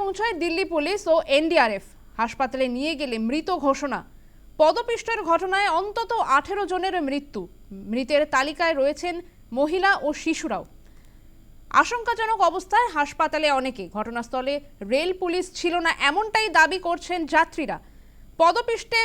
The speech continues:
ঘটনায় প্রশ্নের মুখে রেলের ভূমিকা, দীর্ঘক্ষণ পদপিষ্টের কথা অস্বীকার রেল কর্তৃপক্ষের।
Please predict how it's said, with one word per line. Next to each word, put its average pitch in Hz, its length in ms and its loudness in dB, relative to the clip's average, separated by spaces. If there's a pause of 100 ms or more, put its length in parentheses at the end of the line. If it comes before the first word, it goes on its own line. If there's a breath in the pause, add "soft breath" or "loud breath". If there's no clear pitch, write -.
(120)
ঘটনায় 392 460 2
প্রশ্নের 392 440 2 (100)
মুখে 415 240 2 (160)
রেলের 392 360 2
ভূমিকা, 294 320 0 (400)
দীর্ঘক্ষণ 302 480 2 (100)
পদপিষ্টের 285 600 -4
কথা 294 200 0 (160)
অস্বীকার 381 420 0 (200)
রেল 370 160 -2 (100)
কর্তৃপক্ষের। 262 600 -4